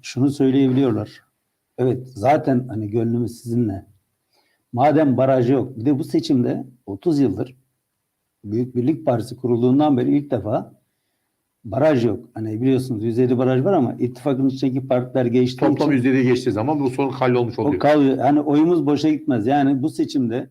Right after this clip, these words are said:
Speaker 1: herkes gönlündeki partiye oy versin. Oy verdiği partide kalacaktır oylar. Yani başka bir partinin şeyine gitmeyecek. Ve bu çok önemli. Yani biz in-,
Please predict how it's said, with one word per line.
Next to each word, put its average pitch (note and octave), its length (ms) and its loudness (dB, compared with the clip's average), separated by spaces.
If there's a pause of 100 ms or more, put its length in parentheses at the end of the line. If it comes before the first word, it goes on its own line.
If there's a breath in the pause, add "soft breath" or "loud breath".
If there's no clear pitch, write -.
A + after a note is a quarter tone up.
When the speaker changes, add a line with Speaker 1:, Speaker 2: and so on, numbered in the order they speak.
Speaker 1:
herkes D3 720 -6 (200)
gönlündeki C#3+ 600 -2
partiye B2 400 -4
oy C#3+ 120 2
versin. D3 420 -2 (720)
Oy C#3 240 2
verdiği C#3+ 520 0
partide C#3 480 0
kalacaktır A#2 540 -2
oylar. G#2 540 -6
Yani B2 380 -4
başka B2+ 380 0
bir C3 240 0 (260)
partinin A#2+ 580 -2
şeyine B2+ 340 -2
gitmeyecek. A#2+ 760 -6 (840)
Ve D3+ 120 4
bu E3+ 100 2
çok F#3 200 4
önemli. B2+ 380 2
Yani D#3 440 2
biz D3 140 -2
in-, E3 260 -2